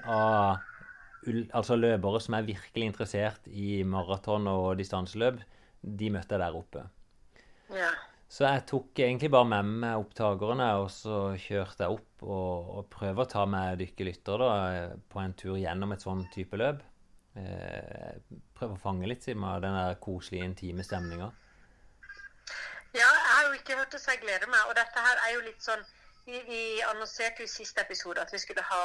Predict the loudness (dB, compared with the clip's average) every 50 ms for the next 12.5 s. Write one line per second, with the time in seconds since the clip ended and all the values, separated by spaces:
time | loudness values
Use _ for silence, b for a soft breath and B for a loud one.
0 | 0 -2 -2 -2 -2 -2 -2 -4 -8 -6 -4 0 2 2 2 2 2 -2 -4 -2
1 | 0 2 4 4 4 4 4 2 2 2 2 -2 -4 -4 -4 -4 -4 -4 -4 -8
2 | -10 -8 -8 -8 -8 -8 -10 -14 B B B B B B _ _ 2 2 2 2
3 | 0 0 -2 -4 -2 0 2 0 0 0 -4 -12 -18 -18 -8 -2 2 4 4 4
4 | 4 2 2 2 2 2 2 2 0 -4 -6 -6 -6 -6 -8 -10 -12 -14 -2 0
5 | 0 0 0 -4 -10 -10 -10 -10 -8 -8 -8 -10 -10 -10 -8 -8 -6 -4 -4 0
6 | 2 4 4 4 4 0 -2 -2 -2 -2 -2 -2 -4 -4 -4 -6 -6 -8 -12 -16
7 | -18 -16 -16 -16 -8 -2 0 2 2 2 2 2 0 0 0 -2 -2 -2 -2 -2
8 | -4 -4 -8 -2 0 0 2 2 0 -2 -4 -4 -6 -6 -8 -6 -2 0 0 2
9 | 2 0 2 2 2 2 4 2 0 0 0 2 2 2 2 2 2 2 0 0
10 | 0 -2 -2 -4 -6 -6 -6 -8 -6 -4 -2 -2 -4 -4 -2 -2 -2 -2 -2 -4
11 | -4 -4 -4 -4 -6 -4 -2 0 0 2 0 0 -2 -2 -4 -4 -4 -4 -4 -2
12 | -2 -2 -2 -2 -2 -4 -6 -6 -6 -4